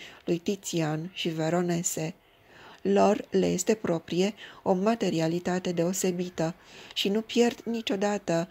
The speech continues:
acel rilievo pe care artiștii venețieni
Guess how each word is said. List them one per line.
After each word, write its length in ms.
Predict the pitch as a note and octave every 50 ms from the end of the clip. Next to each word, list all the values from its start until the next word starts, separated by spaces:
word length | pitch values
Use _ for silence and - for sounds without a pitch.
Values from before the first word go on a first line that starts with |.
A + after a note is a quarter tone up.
| - - -
acel 460 | - - F#3 F3+ - F#3 F3+ F3 E3+ -
rilievo 800 | - G3+ F#3 F3+ F3 F3+ F3 F#3+ G3+ G3+ F#3 D#3+ E3 D3+ D#3 F3 - - - - - - -
pe 80 | - G#3+
care 240 | G3+ - B3 B3+ B3
artiștii 520 | G3+ E3+ - - - F3 F3+ - - F3+
venețieni 800 | F3+ F3+ E3 E3 E3+ F3 F3 - - F3 E3 E3 E3 F3 F3+